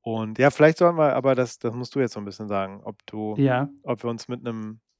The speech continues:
Speaker 1: Geschenk committen, na, irgendeinem Versprechen, was wir diesmal wirklich dann halten für nächste Woche. Wir könnten halt überlegen, ob wir das wieder wettmachen, den,
Speaker 2: Mhm.
Speaker 1: das verlorene Vertrauen. Jetzt weiß ich nicht, ob dann wieder ein Versprechen,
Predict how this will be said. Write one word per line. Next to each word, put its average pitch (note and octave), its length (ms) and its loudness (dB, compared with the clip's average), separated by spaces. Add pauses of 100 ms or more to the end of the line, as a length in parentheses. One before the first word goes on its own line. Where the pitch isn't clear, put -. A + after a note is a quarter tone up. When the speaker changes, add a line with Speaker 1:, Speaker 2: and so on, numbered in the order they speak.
(180)
Speaker 1:
Geschenk B2+ 640 -8 (560)
committen, A2+ 580 -12 (260)
na, G#2 180 -8
irgendeinem A#2 320 -6
Versprechen, B2+ 440 -6
was G#2+ 140 -8
wir B2 60 -10
diesmal A#2 260 -6
wirklich A#2+ 160 -6
dann G#2+ 180 -4
halten A2+ 380 -6
für - 140 -16
nächste G#2 280 -10
Woche. C3+ 400 -10 (480)
Wir A#2+ 140 -4
könnten D3+ 400 -4
halt B2 160 -2
überlegen, B2 420 -2
ob A2+ 200 -8
wir A2 340 -4 (340)
das A#2 300 -6
wieder G#2 520 -2 (100)
wettmachen, A#2 680 -8 (840)
den, C#3 320 4
Speaker 2:
Mhm. G#2 60 -6
Speaker 1:
das G#2+ 120 -12
verlorene A#2+ 320 -2
Vertrauen. A2+ 480 -2
Jetzt - 180 -12
weiß A#2 160 -2
ich C3 60 -12
nicht, B2 160 -6
ob A#2 100 -6
dann A2 400 -6
wieder C3 180 -2
ein A2 160 -6
Versprechen, - 640 -8